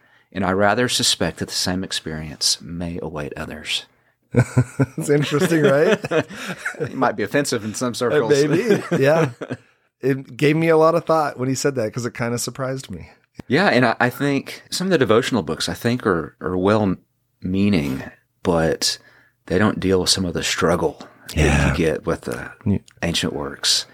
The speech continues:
Speaker 1: And just the doctrinal books, the working through of theology and doctrine, it can just, it can be so much more rewarding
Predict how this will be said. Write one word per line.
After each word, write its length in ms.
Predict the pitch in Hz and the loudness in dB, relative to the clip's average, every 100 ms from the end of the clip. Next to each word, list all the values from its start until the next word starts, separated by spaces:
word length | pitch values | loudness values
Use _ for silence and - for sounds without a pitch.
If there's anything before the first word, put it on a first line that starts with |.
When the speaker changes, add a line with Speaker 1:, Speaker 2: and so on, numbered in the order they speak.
| - | -2
Speaker 1:
And 180 | 92 104 | 0 2
just 380 | 120 - - - | 2 2 -2 -4
the 60 | |
doctrinal 440 | 95 123 135 123 95 | 2 2 4 2 2
books, 300 | 85 - - | 2 0 -2
the 80 | 85 | -2
working 440 | 101 104 - 113 | -2 -4 0 0
through 800 | - - 98 107 110 98 82 - - - | 0 0 4 6 6 4 2 -4 -10 -12
of 120 | 73 | -8
theology 500 | 71 85 101 101 92 | -2 2 4 4 2
and 120 | 76 | 2
doctrine, 440 | 80 98 - 123 | 2 2 0 -4
it 140 | - - - | -10 -16 -14
can 160 | - | -8
just, 240 | 104 98 - | -6 -6 -12
it 100 | - - | -16 -10
can 120 | 107 | -2
be 80 | 107 | 0
so 180 | - | 0
much 200 | 113 - 120 | 0 -6 -6
more 100 | 117 | 0
rewarding 760 | 110 95 85 98 95 73 - | 2 4 4 4 4 0 -4